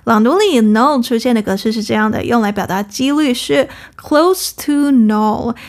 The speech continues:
在这里，null的意思是zero，零，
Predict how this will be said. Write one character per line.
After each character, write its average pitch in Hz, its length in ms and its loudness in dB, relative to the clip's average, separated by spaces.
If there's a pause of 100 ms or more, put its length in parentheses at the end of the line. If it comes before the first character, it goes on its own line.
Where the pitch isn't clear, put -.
在 233 180 0
这 277 220 2
里， 311 160 2
null 233 380 4
的 240 100 2
意 240 160 0
思 226 140 -4
是 214 280 -4
zero， 226 640 0
零， 185 360 -2